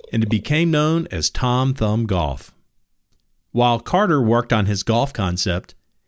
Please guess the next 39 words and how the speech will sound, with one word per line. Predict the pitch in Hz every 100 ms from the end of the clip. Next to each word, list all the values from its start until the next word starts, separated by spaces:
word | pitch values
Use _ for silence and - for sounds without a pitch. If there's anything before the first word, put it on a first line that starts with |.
| -
his | 180 170
wife | 180 170
Frida | - 233 180 135
took | 139 143
on | 135 131
a |
project | 135 104 98 107 104
of | 120
her | 127 139
own, | 151 87 67 - _ _ _ _ _
the | 120
development | 98 107 143 196 196 202 -
of | 92
what | 104 98
would | 95 82
become | 92 135 139 151 143 -
Rock | 104 113 120
City | - 123 113
Gardens. | 113 90 80 71 76 - - _ _ _ _ _ _ _ _ _ _
The | 190
gardens | 180 262 254 131 127
opened | 139 135 98
in | 95
nineteen | 107 113 110 101
thirty-two, | 87 101 95 - 110 101 95 - _ _ _ _
but | 131
promoting | - 135 165 190 139
it | 135 104
was | 101
difficult | 87 110 123 95 92 76 -
at | 90
the | 85
time. | - 90 90 78 - _ _ _ _
Garnet | - 160 208 151
came | 151 143
up | 135 135
with | 120
an | 117
idea. | 113 110 98 73 73